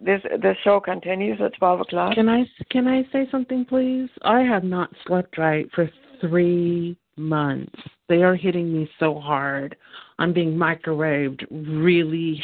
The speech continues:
Speaker 2: heavy, super heavy, to where I cannot sleep. I can just stay up and see the sun come up.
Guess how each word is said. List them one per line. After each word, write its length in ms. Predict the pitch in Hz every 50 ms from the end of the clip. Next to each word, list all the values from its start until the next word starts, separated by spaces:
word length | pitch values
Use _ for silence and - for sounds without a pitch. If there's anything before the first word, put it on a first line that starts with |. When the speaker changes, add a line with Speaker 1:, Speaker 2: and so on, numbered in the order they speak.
| -
Speaker 2:
heavy, 580 | - 151 139 131 127 135 127 117 117 127 - _ _ _ - -
super 220 | - 151 - 165 151
heavy, 460 | 143 160 143 143 156 160 165 160 - - - - - - - - -
to 80 | -
where 100 | 160 160
I 80 | - 175
cannot 320 | 170 - 180 165 156 - _ - - -
sleep. 280 | - 160 160 147 143 - -
I 60 | -
can 160 | 170 - 190 185
just 160 | 165 151 - - _
stay 220 | - 165 165 170
up 120 | 170 175 _ _ _
and 200 | - 156 160 156 - - -
see 80 | 165
the 160 | 151 151 156 156 -
sun 220 | 143 135 139 143 139
come 240 | - 139 127 123
up. 260 | 123 87 85 80 -